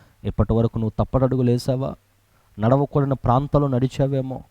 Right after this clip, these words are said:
నడవకూడని ప్రదేశాల్లో, పాపిష్టి ప్రదేశాల్లో కూడా నడిచి అసభ్యకరంగా పరుగులు తీసావేమో, దేనికో, దేనికో, దేనికో పరుగెత్తి వాటి కోసమో వీటి కోసమో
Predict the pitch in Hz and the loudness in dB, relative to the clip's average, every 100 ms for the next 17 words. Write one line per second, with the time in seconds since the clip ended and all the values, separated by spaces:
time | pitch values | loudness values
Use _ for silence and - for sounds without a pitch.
0 | _ - - - 113 143 156 - 156 147 | _ -20 -12 0 2 4 2 2 2 2
1 | - 120 143 139 - 139 123 - 127 139 | 0 2 2 2 0 0 -2 2 2 2
2 | - 156 - - 156 147 139 156 - 165 | -2 -8 -6 -6 0 0 2 2 2 2
3 | 156 156 160 139 131 147 - 170 151 - | 2 2 2 2 2 0 2 2 2 -8
4 | - - - _ _ _ _ - - - | -20 -20 -20 _ _ _ _ -8 -4 0
5 | 175 151 202 - 175 170 160 - 160 202 | 2 4 4 4 2 2 -2 4 4 6
6 | 233 202 208 - 175 139 123 117 57 - | 4 2 -2 0 0 0 -6 -8 -12 -16
7 | 101 98 143 165 - 143 131 160 175 160 | -8 2 2 2 -2 0 2 0 0 0
8 | 139 165 170 165 - 151 190 190 - 120 | 2 2 0 0 2 4 4 0 -2 -2
9 | 110 135 - 170 175 - 165 135 180 190 | 2 0 0 -4 -4 -2 -2 0 0 -2
10 | 190 185 180 151 | -4 -4 -4 -8